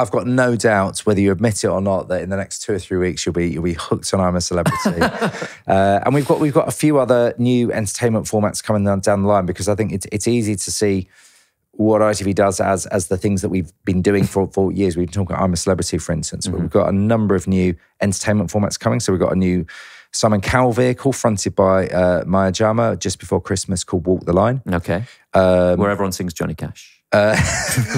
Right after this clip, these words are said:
Speaker 1: I, I couldn't possibly say. And then in the new year, we've got a new, uh, Anton Deck co-produced show called Limitless Win with Unlimited Prizes,
Speaker 2: Mm-hmm.
Speaker 1: uh, which they're, uh, they are part of.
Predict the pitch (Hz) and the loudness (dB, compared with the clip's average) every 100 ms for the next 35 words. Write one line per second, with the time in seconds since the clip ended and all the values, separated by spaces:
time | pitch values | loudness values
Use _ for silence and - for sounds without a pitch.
0 | 120 127 - - 135 123 - 127 120 123 | -2 -4 -2 0 0 0 -2 0 -2 -2
1 | 139 113 - 101 101 95 - - 120 131 | -2 -2 -4 -2 0 -2 -6 0 2 4
2 | 127 131 143 156 156 143 127 120 120 120 | 2 2 2 2 2 2 2 2 2 0
3 | 95 123 107 - - 113 107 87 107 117 | 2 2 2 -2 -2 0 0 -2 0 2
4 | 117 113 - 104 101 117 120 - 101 107 | 2 2 0 0 0 0 -4 -4 -2 -2
5 | - 117 98 92 101 95 107 98 - 92 | -2 -4 -4 -4 -4 -2 -2 -2 -2 -2
6 | 92 98 - 92 104 107 113 92 - 113 | 0 -2 -4 -6 -2 -2 0 -4 -2 -2
7 | 110 104 98 - 90 - 92 95 110 123 | 0 0 0 -2 -4 0 0 0 0 -2
8 | - 92 104 135 - 87 90 87 82 - | -2 -2 -2 -4 -4 2 2 2 0 0
9 | 98 92 90 90 85 90 87 82 87 - | 2 2 0 0 0 0 0 0 -2 -2
10 | 101 90 87 92 92 | 0 0 0 0 0